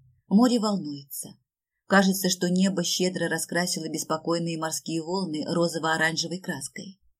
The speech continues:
Или случайно опрокинуло громадную катку с апельсиновым соком. Нетерпеливо распахиваю балконную дверь. В лицо ударяет порыв насыщенного солью воздуха.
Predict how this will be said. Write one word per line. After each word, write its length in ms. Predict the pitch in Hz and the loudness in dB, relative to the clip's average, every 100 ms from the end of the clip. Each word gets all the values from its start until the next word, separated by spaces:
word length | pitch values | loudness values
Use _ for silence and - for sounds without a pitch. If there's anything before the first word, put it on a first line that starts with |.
| _ _ _ | _ _ _
Или 180 | 247 269 | 0 2
случайно 640 | 262 190 - 196 233 202 | 2 0 2 0 2 0
опрокинуло 560 | 190 156 147 180 202 196 | 0 -2 0 2 2 2
громадную 560 | 165 151 160 143 147 | 0 -2 -2 -4 -6
катку 340 | - 190 196 156 | -4 -4 -2 -6
с 80 | 165 | -4
апельсиновым 640 | - 135 - 160 151 147 | -6 -6 -6 -6 -6 -10
соком. 580 | 139 123 120 - 165 180 _ _ _ _ _ _ _ | -10 -10 -12 -14 -16 -18 _ _ _ _ _ _ _
Нетерпеливо 580 | 208 208 226 247 254 269 | 2 4 4 4 0 0
распахиваю 580 | 214 196 202 208 190 196 | -2 -2 -4 -4 -2 -2
балконную 540 | 156 160 165 165 165 | -2 -4 -6 -6 -10
дверь. 320 | 151 - - _ _ _ _ _ _ _ | -14 -14 -14 _ _ _ _ _ _ _
В 40 | 196 | 0
лицо 300 | 214 220 262 | 2 4 2
ударяет 420 | 202 208 208 202 | 4 4 2 0
порыв 300 | 196 202 214 | 0 0 0
насыщенного 580 | 185 185 196 - 175 170 | 0 0 0 0 -2 -4
солью 400 | - 175 170 180 | -6 -6 -8 -10
воздуха. 540 | 175 147 190 - 190 | -10 -10 -14 -18 -18